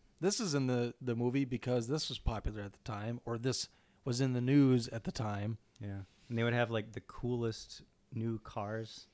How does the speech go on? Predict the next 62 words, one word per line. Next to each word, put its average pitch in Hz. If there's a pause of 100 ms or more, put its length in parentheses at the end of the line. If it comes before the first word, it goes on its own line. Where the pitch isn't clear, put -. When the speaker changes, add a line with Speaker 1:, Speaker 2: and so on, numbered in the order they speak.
(120)
Speaker 1:
Mm-hmm. 127
Speaker 2:
You 127
remember, 135
which -
one 135
was 131
it 117
that 113
had 113
the 107
B 107
M 113
W 117
Z 107
eight? 104 (1000)
Speaker 1:
Uh, 135
Speaker 2:
I 120
Speaker 1:
one 123
of 120
the 123
Speaker 2:
loved 120
Speaker 1:
Pierce 127
Speaker 2:
that 107
Speaker 1:
Brosnan 123
Speaker 2:
car. 131
Speaker 1:
ones, 139
Speaker 2:
Yeah, 113
it -
was 113
Speaker 1:
uh, 117
Speaker 2:
definitely 120
Pierce 104
Brosnan. 101
Speaker 1:
GoldenEye 135
or, 120
uh, 110
Tomorrow 120
Never 113
Dies. 113
Speaker 2:
I - (300)
think 123
it 127
might 113
Speaker 1:
It 104
was 101
Speaker 2:
have 123
Speaker 1:
one 120
of 117
Speaker 2:
been 117
Speaker 1:
those 113
two. 113
Speaker 2:
Tomorrow 104
Never 98
Dies, 98 (120)
but - (540)
then 113
they 113
sliced 110
that 107
car 110
in 107
half. 107